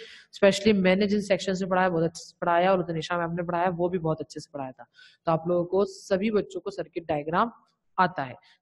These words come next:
तो आप लोग वो बनाएंगे और सभी की book में वो बना हुआ होना चाहिए, मुझे दिखना चाहिए। आप जब अपने copy checking के लिए मंगाया जाए या, अ, आपको जब homework मिले, तो PDF form में, अ, Google Classroom पे डालें उसे, ठीक है।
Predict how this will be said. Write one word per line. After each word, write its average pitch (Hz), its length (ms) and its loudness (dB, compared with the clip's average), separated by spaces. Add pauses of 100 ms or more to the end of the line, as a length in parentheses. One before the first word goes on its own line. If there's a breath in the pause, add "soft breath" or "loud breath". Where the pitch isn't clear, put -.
तो 165 60 2
आप 151 180 0
लोग 165 160 2
वो 156 120 -2
बनाएंगे 190 600 0 (320 loud breath)
और 175 60 -6
सभी 196 280 -2
की 220 140 -6
book 202 300 -4
में 220 120 0
वो 220 140 2
बना 175 280 -2
हुआ 208 260 0
होना 208 320 -4
चाहिए, 196 400 -4
मुझे 208 300 -6
दिखना 185 440 -8
चाहिए। 180 380 -4
आप 170 300 -6
जब 170 120 -10 (460)
अपने 180 440 -10 (840)
copy 180 180 -4
checking 180 280 -8
के 196 60 -6
लिए 196 120 -2
मंगाया 180 260 -6
जाए 180 200 -6
या, 185 120 -4
अ, 170 460 -10
आपको 170 200 -8
जब 170 180 -4
homework 185 380 0
मिले, 156 200 -6 (260 soft breath)
तो 180 60 -8
PDF 196 460 -2
form 190 280 -4
में, 233 160 -10 (560)
अ, 170 120 -6
Google 180 260 -2
Classroom 170 380 -8
पे 196 80 -2
डालें 151 260 -2
उसे, - 260 -16
ठीक 220 200 -12
है। 269 60 -10